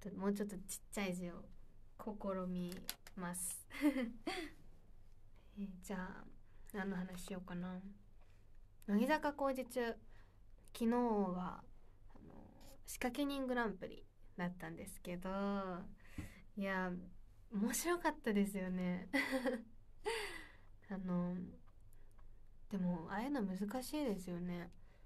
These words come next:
見てるとめっちゃ面白いんですけど。いや、でも、初めてのことをやらせてもらえるのは、すごい嬉しいですよね。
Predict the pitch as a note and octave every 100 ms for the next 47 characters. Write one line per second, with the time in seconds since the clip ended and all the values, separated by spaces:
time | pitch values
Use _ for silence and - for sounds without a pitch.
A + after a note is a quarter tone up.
0 | - A3 B3 D#4 A3+ G3+ F3+ F3+ F3+ G3+
1 | G3+ G#3 B3 A#3+ G#3 F#3 F#3 - G3+ G3+
2 | G3 A3 A3+ - - - - - - -
3 | - - - - - - - - F#3+ F3+
4 | F#3 F3+ - - - G3+ F#3+ F3+ - -
5 | - - - G3 - - - - - -
6 | G3+ C#4 C#4+ A3 F3+ F3 E3+ - - -
7 | F#3+ F#3 F3 D#3+ - - - F#3+ F#3+ F3+
8 | F#3 G3 F#3+ F#3 F#3+ F#3+ F#3 F#3 F#3 -
9 | - - - - - - - - - -
10 | G#3 - - - - - - - - -
11 | - - F3+ F3+ A3+ G#3+ F3 - - -
12 | -